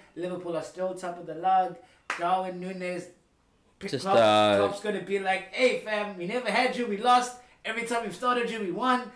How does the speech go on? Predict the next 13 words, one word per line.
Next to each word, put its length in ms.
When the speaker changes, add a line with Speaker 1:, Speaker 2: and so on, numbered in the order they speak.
Speaker 1:
So 160
let's 260
go 200
back 480
to 100
what 180
we 100
were 120
doing." 440
So 140
Darwin 500
Nunes, 380
I 420